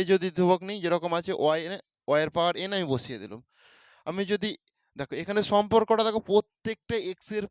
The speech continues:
পাওয়ার মাথায় কিছু একটা আছে, এন আছে, তাই তো? তাহলে এখানে যদি আমি এন দিই পাওয়ারে, তাহলে সমান এখানে দেখো কে এর পাওয়ারও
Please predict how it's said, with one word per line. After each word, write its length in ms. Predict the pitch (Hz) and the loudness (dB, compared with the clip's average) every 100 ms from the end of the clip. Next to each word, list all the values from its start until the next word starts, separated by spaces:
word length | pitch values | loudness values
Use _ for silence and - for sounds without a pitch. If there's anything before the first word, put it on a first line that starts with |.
| 180 | 0
পাওয়ার 320 | 165 175 185 - - 143 | 2 4 2 -2 -10 -6
মাথায় 320 | 147 156 185 190 | -6 -2 -2 -4
কিছু 160 | 190 190 165 | -6 -4 -4
একটা 160 | - 135 | -2 -4
আছে, 160 | 117 - 147 190 | -4 -6 0 2
এন 80 | 156 | 0
আছে, 140 | 113 - | -4 -2
তাই 140 | 202 233 123 | 0 0 -4
তো? 60 | 113 _ _ _ - | -14 _ _ _ -6
তাহলে 200 | 151 165 | -2 -2
এখানে 220 | 170 190 202 202 | -4 -4 -2 0
যদি 140 | 202 202 | 2 0
আমি 120 | 202 196 160 180 | -2 -6 -6 -4
এন 100 | 180 143 | -6 -6
দিই 160 | 143 165 | -8 -4
পাওয়ারে, 380 | 147 123 120 131 185 - _ _ | 0 0 0 -4 -8 -14 _ _
তাহলে 180 | - 139 147 | -6 -4 -2
সমান 220 | 160 160 165 | -2 -2 -4
এখানে 180 | 160 156 160 | -6 -6 -6
দেখো 140 | 165 - | -6 -6
কে 80 | 156 160 | -4 -4
এর 80 | - 147 | -2 2
পাওয়ারও 260 | 147 160 | 4 4